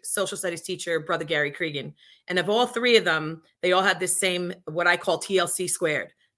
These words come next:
tough love culture and tender loving care, that balance of both of them. But I will say it's gonna go to Brother Gary. I went through K through eight public, then nine through twelve private.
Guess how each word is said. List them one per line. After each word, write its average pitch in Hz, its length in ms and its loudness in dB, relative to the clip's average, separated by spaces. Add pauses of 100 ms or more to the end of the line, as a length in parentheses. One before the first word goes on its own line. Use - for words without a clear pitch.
tough 196 200 2
love 214 200 0
culture 180 320 -2
and 165 100 -6
tender 156 240 -4
loving 147 240 -4
care, 135 380 -10 (220)
that 170 280 2
balance 180 460 4
of 151 100 -8
both 160 240 -2
of 147 60 -12
them. 143 200 -10 (280)
But 180 100 4
I 175 80 8
will 233 180 6
say 202 280 6
it's 180 180 -2
gonna 175 180 -2
go 160 120 0
to 160 40 0
Brother 156 220 -2
Gary. 139 460 -2
I 170 60 -2
went 165 180 -4
through 151 140 -8
K 214 200 4
through 226 180 -4
eight 185 220 2
public, 175 420 0
then 156 200 -2
nine 160 200 2
through 165 140 -12
twelve 156 380 -6 (180)
private. 147 400 0